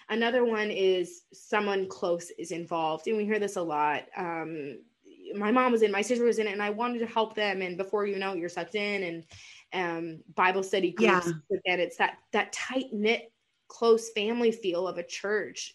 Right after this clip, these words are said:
Speaker 1: is
Speaker 2: That's a very vicious cycle.
Speaker 1: Yeah. Oof.
Speaker 2: 'Cause you really think you're helping somebody. "Well, I'm helping them." I'm like, "But you're not. You're not actually helping somebody when you buy their products, because the warm market is the first one to go."
Speaker 1: Yep.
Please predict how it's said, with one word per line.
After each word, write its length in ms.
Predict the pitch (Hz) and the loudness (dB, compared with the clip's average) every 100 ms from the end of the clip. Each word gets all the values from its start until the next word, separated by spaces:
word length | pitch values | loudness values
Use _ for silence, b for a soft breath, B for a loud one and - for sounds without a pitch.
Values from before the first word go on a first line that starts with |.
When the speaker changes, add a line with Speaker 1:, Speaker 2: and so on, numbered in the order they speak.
| - | -4
Speaker 1:
is 160 | 196 | 4
Speaker 2:
That's 220 | 196 190 | 6 8
a 60 | 185 | 6
very 220 | 226 220 | 6 6
vicious 320 | 196 185 - | 6 4 0
cycle. 460 | - 156 151 - - - 214 | -4 -6 -6 -10 -12 -14 -12
Speaker 1:
Yeah. 140 | - 220 _ 220 | -12 -14 _ -4
Oof. 240 | 226 - - _ _ _ | -4 -4 -20 _ _ _
Speaker 2:
'Cause 120 | 277 | 0
you 100 | 262 | 4
really 220 | 311 370 381 | 8 10 10
think 200 | 349 320 | 8 8
you're 100 | 254 | 8
helping 360 | 233 233 220 | 6 4 2
somebody. 500 | 208 185 180 - - B B B | 2 2 2 -2 -6 B B B
"Well, 140 | 302 349 | 6 10
I'm 80 | 370 | 10
helping 460 | 330 494 - 254 | 8 4 4 4
them." 360 | 202 165 123 233 _ _ _ _ - | 4 0 -2 -6 _ _ _ _ -4
I'm 140 | 285 277 | 0 2
like, 100 | 277 | 4
"But 160 | 302 | 4
you're 80 | 302 | 6
not. 400 | 294 311 262 - - | 8 8 8 2 -4
You're 160 | 233 | 0
not 180 | 247 294 | 4 6
actually 380 | 285 269 - 262 | 6 2 0 -2
helping 360 | 190 226 233 220 | 0 -2 0 -2
somebody 300 | 214 202 202 | 0 -2 -2
when 140 | 196 | -4
you 60 | 196 | -4
buy 300 | 170 202 202 | 2 2 4
their 120 | 196 | 0
products, 640 | - 196 190 - - - B B B | 0 0 0 -2 -10 -18 B B B
because 380 | 220 254 220 - | 0 2 2 -2
the 120 | - 214 | 0 2
warm 360 | 180 254 285 | 8 8 8
market 460 | 240 196 185 180 - | 6 4 2 -2 0
is 140 | 190 | -4
the 80 | - | -4
first 400 | 160 - 226 - | -8 0 2 2
one 160 | 202 180 | 0 0
to 40 | |
go." 440 | - - - 196 - _ _ _ | 0 -2 -2 -6 -12 _ _ _
Speaker 1:
Yep. 100 | B | B